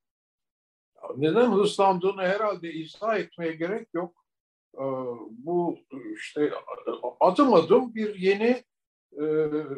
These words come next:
model açıklandı. Yeni bir strateji açıklandı. Ekonomik sistem hatta bu. Ee, bunu önce Merkez Bankası Başkanı açıkladı. Daha doğrusu,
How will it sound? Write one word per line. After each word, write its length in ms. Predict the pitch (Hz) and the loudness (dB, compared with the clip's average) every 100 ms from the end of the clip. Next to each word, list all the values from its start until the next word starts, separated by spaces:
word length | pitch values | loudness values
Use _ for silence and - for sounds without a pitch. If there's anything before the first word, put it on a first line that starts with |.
| - _ _ - | -14 _ _ -16
model 460 | 123 185 214 320 | -2 0 4 4
açıklandı. 720 | 185 - - - 135 120 120 123 | 4 -2 -12 -14 -12 -12 -14 -12
Yeni 340 | 143 220 247 214 | -8 -6 -8 -8
bir 140 | 208 | -10
strateji 680 | - - 196 190 202 180 254 | -10 -8 -6 -4 -4 -2 0
açıklandı. 840 | 233 - 147 139 123 120 151 190 | 0 -2 -12 -6 -6 -6 -10 -8
Ekonomik 540 | 185 - 196 202 233 - | -8 -6 -6 -6 -10 -12
sistem 440 | 175 175 - 262 | -14 -10 -2 0
hatta 460 | 208 - - 110 107 | 0 -2 -6 -8 -8
bu. 220 | 113 151 _ _ _ _ _ _ _ - | -16 -20 _ _ _ _ _ _ _ -10
Ee, 60 | 143 143 139 135 123 120 - - - - - - | -2 0 0 -2 -4 -10 -16 -20 -20 -20 -20 -16
bunu 360 | 131 185 226 220 | -6 0 4 6
önce 500 | 214 214 226 214 202 _ - | 4 2 2 2 0 _ -14
Merkez 540 | 165 214 226 262 240 | -4 -4 -4 -8 -6
Bankası 520 | 190 170 - 156 254 | -4 -6 -6 -10 -6
Başkanı 500 | 226 226 214 - 220 | -4 -2 -4 -4 -2
açıkladı. 800 | 247 - - - 135 135 170 226 _ _ _ _ _ | -2 -4 -10 -6 -6 -2 -6 -6 _ _ _ _ _
Daha 260 | 175 220 247 | -2 0 0
doğrusu, 800 | 233 190 175 - - 233 247 - | 0 -2 -4 -14 -12 -6 -6 -6